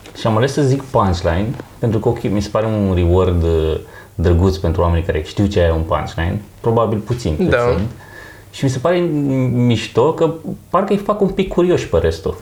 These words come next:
Speaker 1: „Ce căcat a zis?”
Speaker 2: Mhm.
Speaker 1: Știi? Deci poate așa începe lumea să învețe, să văd ce e aia.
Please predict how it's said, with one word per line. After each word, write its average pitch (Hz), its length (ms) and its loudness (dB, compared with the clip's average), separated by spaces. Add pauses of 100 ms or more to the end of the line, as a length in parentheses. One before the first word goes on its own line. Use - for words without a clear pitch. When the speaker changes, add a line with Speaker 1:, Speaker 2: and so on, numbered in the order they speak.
(140)
Speaker 1:
„Ce - 220 -12
căcat 165 320 -6
a 147 80 0
zis?” 127 320 -2 (260)
Speaker 2:
Mhm. 170 120 0 (360)
Speaker 1:
Știi? - 280 0 (840)
Deci 143 180 -2
poate 151 260 0
așa 151 200 2
începe 147 280 2
lumea 110 180 4
să 95 120 0
învețe, 95 440 4
să 90 100 -4
văd 85 160 2
ce 98 120 0
e 92 100 4
aia. 87 120 4